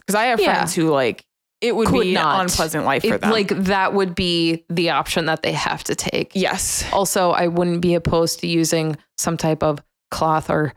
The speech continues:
Speaker 2: duct
Speaker 1: Like
Speaker 2: tape.
Speaker 1: a binder or something.
Speaker 2: Yeah,
Speaker 1: Yeah.
Speaker 2: a binder.
Speaker 1: Yeah.
Speaker 2: Yeah. I don't know. Ace bandage if I had to.
Speaker 1: Yeah. I would, duct tape? You would
Speaker 2: Well,
Speaker 1: use duct tape?
Speaker 2: well, not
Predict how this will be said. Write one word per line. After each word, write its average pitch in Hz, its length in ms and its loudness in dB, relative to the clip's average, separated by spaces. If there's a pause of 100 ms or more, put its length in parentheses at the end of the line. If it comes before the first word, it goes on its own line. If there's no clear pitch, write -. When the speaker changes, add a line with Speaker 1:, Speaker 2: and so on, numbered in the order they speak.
(120)
Speaker 2:
duct 160 280 -2
Speaker 1:
Like 196 80 -4
Speaker 2:
tape. 160 160 4
Speaker 1:
a 156 40 4
binder 160 400 0
or 170 40 2
something. 170 400 0
Speaker 2:
Yeah, 349 80 4
Speaker 1:
Yeah. 208 480 2
Speaker 2:
a - 40 0
binder. 196 540 2 (120)
Speaker 1:
Yeah. 233 80 2
Speaker 2:
Yeah. 165 320 2 (300)
I 190 80 0
don't 196 120 0
know. 165 240 2
Ace 226 220 2
bandage 156 720 0
if 170 140 -2
I 147 40 0
had 165 320 0
to. 190 60 0
Speaker 1:
Yeah. 180 500 2 (140)
I 240 140 2
would, 202 400 0
duct 202 260 0
tape? 311 360 0 (840)
You 233 160 4
would 349 140 4
Speaker 2:
Well, 339 60 2
Speaker 1:
use 320 200 -2
duct - 400 -2
tape? 359 320 2
Speaker 2:
well, 403 160 2
not 466 240 0